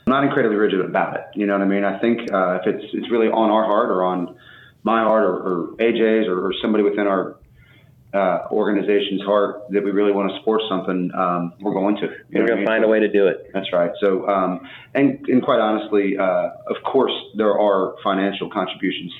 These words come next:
Speaker 1: you know, that we make, and a lot of times that's what an organization needs. But, um,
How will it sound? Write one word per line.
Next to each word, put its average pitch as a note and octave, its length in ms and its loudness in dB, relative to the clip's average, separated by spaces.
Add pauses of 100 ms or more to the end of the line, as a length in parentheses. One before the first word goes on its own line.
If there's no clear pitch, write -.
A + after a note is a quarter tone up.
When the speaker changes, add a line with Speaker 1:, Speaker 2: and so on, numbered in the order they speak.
(140)
Speaker 1:
you G2+ 80 -2
know, F2+ 220 -2
that G#2+ 140 2
we G#2 60 0
make, F#2+ 220 2
and - 100 -4
a - 40 0
lot G2 140 4
of - 80 -2
times G2 220 0
that's F#2+ 220 2 (460)
what G2 220 2
an F#2+ 120 0
organization F#2+ 640 0
needs. G#2 320 0 (600)
But, G2+ 140 0
um, F#2 480 -2